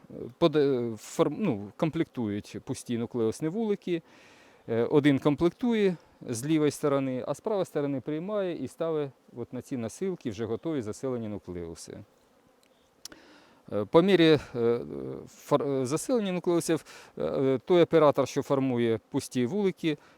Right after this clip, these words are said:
підсовує всю, ну, як на конвеєрній лінії, підсовує всю, всю цю партію ближче до краю. І я вам покажу в кінці. І знову за-, е, формує, <clears throat> е, пусті,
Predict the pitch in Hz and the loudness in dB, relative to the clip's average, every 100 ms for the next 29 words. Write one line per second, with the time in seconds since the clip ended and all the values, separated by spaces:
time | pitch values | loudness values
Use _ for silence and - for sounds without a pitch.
0 | _ _ _ - - - _ _ 160 - | _ _ _ -20 -20 -20 _ _ -6 -2
1 | 135 110 107 107 - 113 117 180 135 135 | 0 2 0 0 -4 -8 -2 2 2 2
2 | - 127 117 107 110 101 95 98 95 147 | -4 -4 -2 -2 -4 -6 -6 -8 -6 -6
3 | - 143 117 113 - 113 110 104 110 92 | -2 2 2 0 -2 -6 -6 -8 -14 -14
4 | - 131 107 110 - 107 - 107 101 - | -6 -2 0 0 0 0 -2 -4 -4 -8
5 | 127 123 107 - 107 98 107 104 190 220 | -6 -4 -4 -4 -8 -4 -4 -4 0 2
6 | 202 175 156 _ - - - _ _ 202 | 2 0 -6 _ -20 -20 -20 _ _ -6
7 | 190 - 214 143 120 113 120 92 - 107 | -6 -2 -2 -2 -4 -8 -8 -8 -12 -12
8 | 92 - 95 - 190 175 139 107 - - | -10 -8 -8 -6 -6 -2 -2 -4 -10 -16
9 | - 139 120 127 160 120 87 104 120 104 | -16 -10 -4 0 4 4 2 -4 -6 -6
10 | 95 92 90 - 113 127 131 110 101 - | -12 -12 -8 -4 -4 -2 -4 -6 -8 -8
11 | 147 123 - _ _ _ _ _ - - | -6 -6 -12 _ _ _ _ _ -20 -20
12 | - - _ _ 269 95 92 90 92 120 | -20 -20 _ _ -20 -20 -18 -18 -20 -20
13 | 113 _ _ _ _ _ - 127 - 139 | -20 _ _ _ _ _ -8 -8 -6 -6
14 | 123 | -6